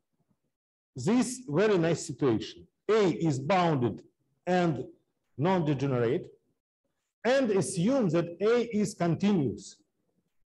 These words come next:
and omega is a modulus of continuity. This is quite classical situation for the, for the matrix, uh, in elliptic equations.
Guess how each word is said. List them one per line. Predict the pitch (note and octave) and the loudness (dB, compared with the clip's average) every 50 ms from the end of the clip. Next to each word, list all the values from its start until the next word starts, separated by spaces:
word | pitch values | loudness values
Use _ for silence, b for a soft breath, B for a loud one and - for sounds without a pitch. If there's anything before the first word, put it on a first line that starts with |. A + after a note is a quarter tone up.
| _ _ _ _ - | _ _ _ _ -2
and | F#3 F#3+ G3+ F#3+ F3+ | 0 2 2 2 2
omega | E3+ D#3+ D#3+ F#3 A3+ B3+ A3+ G#3+ A3+ G3+ - G3+ | 2 2 2 2 2 2 2 2 0 0 0 0
is | G#3 G#3+ D#3+ | -2 0 0
a | F3+ F#3 | 0 0
modulus | E3 D#3+ F3 G3 F#3+ F3+ F#3 E3+ E3+ - - | 2 2 2 2 2 2 2 0 0 0 -2
of | D3+ - - | -4 -4 -4
continuity. | D3 C3 - C#3+ B2+ B2 A2 F#2 F2 - _ _ _ _ _ _ _ _ _ _ _ _ _ _ _ _ _ _ _ _ _ - | -6 -8 -6 -6 -4 -4 -6 -6 -8 -12 _ _ _ _ _ _ _ _ _ _ _ _ _ _ _ _ _ _ _ _ _ -2
This | F#3+ C4+ C4+ - | 0 0 0 2
is | B3 A3 D3+ - - - - _ _ _ _ _ _ _ _ _ _ _ _ _ _ _ | 2 0 0 -2 -6 -12 -20 _ _ _ _ _ _ _ _ _ _ _ _ _ _ _
quite | - D#3 E3 G3+ A3+ A#3+ - - - | -2 2 2 4 4 2 0 -2 -2
classical | - F3+ F3 E3 F3 F3 - - D3+ | 0 0 2 0 -2 -4 -4 -4 -4
situation | - - - C3+ - C3+ B2 G2 F#2 - - - - _ _ _ _ _ | -4 -4 -6 -6 -2 0 0 0 0 -4 -10 -18 -20 _ _ _ _ _
for | _ - D3+ F3+ | _ -2 0 0
the, | F#3+ D#3 D#3 B2 C3+ D3 D#3+ E3 D3+ C#3 - | 2 0 0 -2 0 0 0 0 0 0 0
for | - F3+ F#3 F3+ D3 C#3 - C#3 | 0 2 2 2 2 0 -2 -2
the | B2 D3 C#3+ C3 B B B B B _ | 0 2 2 2 B B B B B _
matrix, | C3+ D3+ F3 G3+ G3 E3+ E3+ D3+ - - - - - - - _ _ _ _ _ _ - C3 | -2 0 0 0 2 2 0 0 0 -2 -8 -16 -18 -20 -20 _ _ _ _ _ _ -6 -2
uh, | C3+ C3 B2+ C3 C3 C3 C3 C3+ C#3 C3+ C#3+ - - C#3+ C#3+ - | 0 2 2 2 2 2 2 2 0 -2 -4 -6 -6 -8 -6 -2
in | - E3 E3 E3 D#3 D3 D3+ - D3+ | 0 0 0 0 0 0 -2 -2 -2
elliptic | D3+ C#3 D3 D#3 - - D3+ - - | 0 0 0 0 -2 -4 -10 -12 -12
equations. | B2+ - C#3+ A#2+ G2+ - - - - F2 F2 - _ | -6 -2 0 0 0 0 -4 -8 -14 -16 -18 -18 _